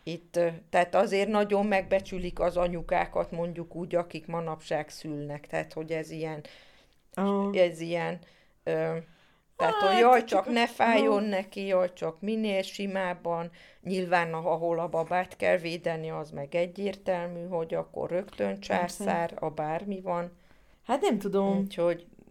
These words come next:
Speaker 2: Igen, tehát, hogy azért én is eléggé kíváncsi vagyok, hogy... hogy... Tehát éde-, édesanyja, tehát, hogy végig ugye csak természetes szüléssel születtünk mind a hatan. De hogy, hogy, hogy mondjuk igen, ugyanilyen körülmények között valószínűleg az lett volna, hogy akkor elsőre, tehát most már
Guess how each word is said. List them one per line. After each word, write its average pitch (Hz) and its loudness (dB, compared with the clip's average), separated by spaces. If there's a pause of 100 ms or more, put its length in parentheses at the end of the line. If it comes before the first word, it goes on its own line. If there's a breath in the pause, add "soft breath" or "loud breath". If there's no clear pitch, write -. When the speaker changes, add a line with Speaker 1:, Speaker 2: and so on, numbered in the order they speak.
(420)
Speaker 2:
Igen, 180 0
tehát, 196 -6
hogy 202 4
azért 208 2
én 190 0
is 180 -6
eléggé 170 -4
kíváncsi 175 -4
vagyok, 175 -2
hogy... 185 -6 (100)
hogy... 180 -6 (840 loud breath)
Tehát 202 2
éde-, 240 8
édesanyja, 233 0 (140)
tehát, 220 -10
hogy - -6 (460)
végig 180 -2
ugye 180 0
csak - -6
természetes 165 -4
szüléssel 170 -4
születtünk 175 -6
mind 175 -6
a 175 -6
hatan. 180 -8 (1000 loud breath)
De 170 -2
hogy, 185 0 (120)
hogy, 185 -2 (100)
hogy 185 -2
mondjuk 185 -4
igen, 165 -2
ugyanilyen 180 0
körülmények 180 0
között 185 -4
valószínűleg 180 0
az 170 2
lett 170 -2
volna, 170 -2
hogy 175 -2
akkor 175 -2
elsőre, 165 -2
tehát 175 -8
most 185 -4
már 185 -2